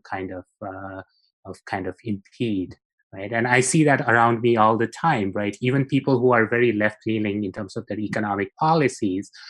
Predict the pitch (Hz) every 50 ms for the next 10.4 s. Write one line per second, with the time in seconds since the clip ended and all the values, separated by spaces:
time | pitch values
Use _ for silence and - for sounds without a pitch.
0 | - - - - - _ _ - 113 120 127 127 127 - 135 - - - - 170
1 | 175 196 208 208 208 135 120 - - - 123 107 104 104 104 117 - - 110 107
2 | 120 113 107 104 104 98 - 101 98 101 98 95 - _ _ _ - - 104 104
3 | 95 98 92 98 98 _ _ _ _ _ _ - - 104 101 98 95 95 98 95
4 | 98 95 98 101 104 104 104 107 110 - - 117 107 104 107 101 101 95 - -
5 | - 101 98 98 98 - - - 135 135 139 139 135 - - 101 98 101 98 -
6 | - 110 101 98 98 95 - - - - - - - - - 123 123 127 117 117
7 | - - - 120 110 107 104 104 101 101 98 95 - - _ _ _ - - 117
8 | 104 110 117 143 151 135 107 98 98 98 98 - - 107 104 101 101 - 117 107
9 | 104 113 107 113 101 - - 104 98 95 - - 139 170 - - 160 - - -
10 | 113 95 95 90 95 95 -